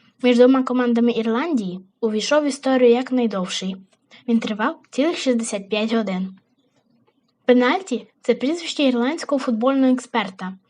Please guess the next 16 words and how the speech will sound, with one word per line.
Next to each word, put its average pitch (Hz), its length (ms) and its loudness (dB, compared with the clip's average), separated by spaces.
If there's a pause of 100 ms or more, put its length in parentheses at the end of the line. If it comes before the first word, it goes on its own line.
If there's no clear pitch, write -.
(300)
який 294 280 -2
запропонував 247 640 0
встановити 220 580 -2
одинадцятиметровий 254 920 -2
штрафний 233 420 -4
удар 190 300 -4
за 190 120 -10
порушення 269 540 -2
обороняється 220 600 -2
гравцем 220 460 -4
правил 233 320 2
у 208 60 -4
межах 285 360 -2
свого 254 240 -2
штрафного 233 500 -4
майданчика. 214 680 -2